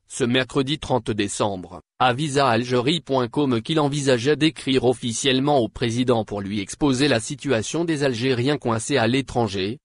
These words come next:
évoquer les entraves administratives auxquelles ils sont confrontés et bien évidemment l'ouverture des frontières.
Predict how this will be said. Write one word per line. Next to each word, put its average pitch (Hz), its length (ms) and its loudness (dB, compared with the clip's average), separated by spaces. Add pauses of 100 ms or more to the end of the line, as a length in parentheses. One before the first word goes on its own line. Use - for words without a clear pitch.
(120)
évoquer 117 540 0
les 123 160 0
entraves 117 480 0
administratives 127 920 0
auxquelles 123 360 0
ils 123 140 -2
sont 120 180 -4
confrontés 156 760 0
et 135 40 2
bien 139 300 0
évidemment 120 600 0
l'ouverture 147 680 0
des 101 100 -4
frontières. 73 720 -4